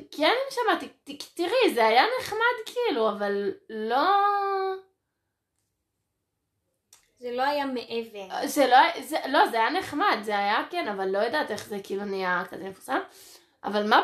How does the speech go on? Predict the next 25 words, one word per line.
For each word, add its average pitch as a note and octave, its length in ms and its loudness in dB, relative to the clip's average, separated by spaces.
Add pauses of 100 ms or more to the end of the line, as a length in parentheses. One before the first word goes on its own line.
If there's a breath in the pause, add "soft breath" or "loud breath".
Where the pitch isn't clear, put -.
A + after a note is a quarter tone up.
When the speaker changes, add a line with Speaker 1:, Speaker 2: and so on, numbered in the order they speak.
Speaker 1:
באתי A#3 220 0
להגיד G3+ 360 0
על G#3 120 -4
זה? G#3 240 -8 (140)
אה, D#4+ 440 6 (340)
כן, C#4 200 4
ששמעתי A3 680 -2
אותו B3+ 160 -4
אומר A#3 480 -2
באחד G3+ 360 -4
הראיונות A3 460 0
שדווקא G#3+ 400 -4
אותו G#3 240 2 (120)
כן C#4 220 0
אהבתי, G#3+ 540 -4 (440)
שהוא - 160 -8
עשה G#3+ 200 0
עם A3 100 0
מישהי, A3 260 -2
אז C#4+ 160 0
הוא G#3 80 0
אמר A3+ 220 0
ש-, D#4+ 140 -6 (1600 soft breath)
הוא A3 200 6
לא, A3+ 120 2